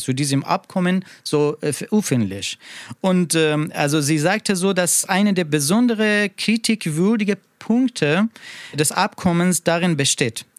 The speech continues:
dass nicht klar definiert wurde. Zum Beispiel, wer als, äh, gefährliche Person gilt.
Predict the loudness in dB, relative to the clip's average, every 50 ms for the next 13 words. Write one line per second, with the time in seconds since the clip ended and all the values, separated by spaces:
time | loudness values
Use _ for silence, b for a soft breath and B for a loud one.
0 | -4 -2 0 0 2 2 2 4 4 4 2 2 0 -2 -6 -8 -14 -18 -18 -16
1 | -6 -2 0 0 0 0 0 -2 0 0 2 2 0 0 -2 -2 -2 -2 -2 -2
2 | -6 -8 -10 B B B B B B B 0 0 2 2 0 0 0 0 -2 0
3 | 0 2 2 2 0 0 0 0 0 0 0 0 2 2 2 2 0 0 0 -2
4 | 0 0 0 0 0 0 -2 -2 0 0 0 0 0 0 0 0 0 -2 -4 -4
5 | -6 -10